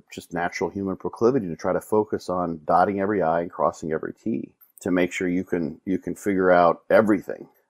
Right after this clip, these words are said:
Um, so, 'cause it just doesn't come that easy. So I think that's probably a large part of it.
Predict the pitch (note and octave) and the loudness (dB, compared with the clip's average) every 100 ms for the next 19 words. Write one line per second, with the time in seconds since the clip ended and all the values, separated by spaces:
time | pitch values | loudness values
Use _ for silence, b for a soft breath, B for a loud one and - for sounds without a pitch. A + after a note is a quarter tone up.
0 | - D#2+ C#2 D2 - G2+ - G2+ E2+ F2 | -10 -6 -6 -10 -4 -4 -2 -4 -4 -6
1 | - F2 E2+ - E2+ D#2+ D2+ F#2 A#2 - | -4 -4 -6 -8 -6 -4 -4 -4 -4 -8
2 | - _ - A#2+ G2+ F#2 F#2 - _ _ | -16 _ -4 2 4 4 2 -6 _ _
3 | _ - - C#3+ B3 - - - E3 D2 | _ -8 0 4 4 4 2 2 0 -4
4 | C2+ C#2+ A2+ - - A#1 B1 E2+ | -4 -2 -2 -2 -6 -6 -6 -10